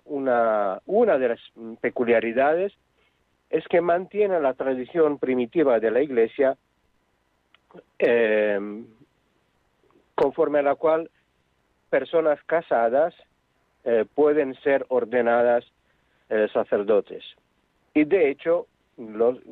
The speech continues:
los que me conocieron mientras estaba en el seminario, en la, en, eh, en las, en las parroquias en Madrid,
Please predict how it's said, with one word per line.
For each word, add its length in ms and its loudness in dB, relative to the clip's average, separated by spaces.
los 280 -4
que 560 2
me 180 -2
conocieron 720 0
mientras 460 -4
estaba 440 0
en 80 -4
el 160 -4
seminario, 560 0
en 120 -2
la, 240 -2
en, 280 0
eh, 400 0
en 180 2
las, 220 0
en 200 -6
las 140 0
parroquias 580 -2
en 120 -2
Madrid, 420 0